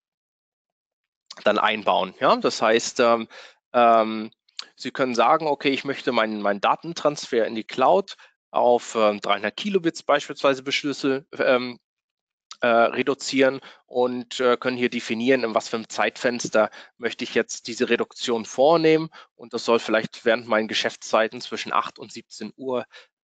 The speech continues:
ähm, dann halt stattfinden. Danach soll die volle Bandbreite dann halt zur Verfügung stellen. Das können Sie entsprechend dann einstellen. Des Weiteren gibt es noch, ähm, ja, erweiterte Funktionen, wo Sie dann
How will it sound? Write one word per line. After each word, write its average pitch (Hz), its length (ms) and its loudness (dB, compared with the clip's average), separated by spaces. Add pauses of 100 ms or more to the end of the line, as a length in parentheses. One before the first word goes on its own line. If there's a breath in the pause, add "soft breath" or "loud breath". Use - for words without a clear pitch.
ähm, 104 500 -2 (140)
dann 110 180 -2
halt 104 160 -4
stattfinden. 95 600 -6
Danach 107 440 0
soll 110 240 -4
die 107 140 -6
volle 110 260 0
Bandbreite 101 540 0
dann 98 180 -6
halt 95 180 -4
zur 101 120 -10
Verfügung 104 480 -18
stellen. - 420 -8 (460 soft breath)
Das 139 180 -4
können 156 160 0
Sie 143 140 0
entsprechend 120 520 -4
dann 98 140 0
einstellen. 180 680 2 (1400)
Des 110 180 -4
Weiteren 147 460 0
gibt - 240 -4
es - 160 -4
noch, 110 380 -2
ähm, 98 260 2 (440 loud breath)
ja, 98 140 0 (120)
erweiterte 123 500 0
Funktionen, 139 720 -2 (300)
wo 120 120 -12
Sie 113 240 -4
dann 104 320 0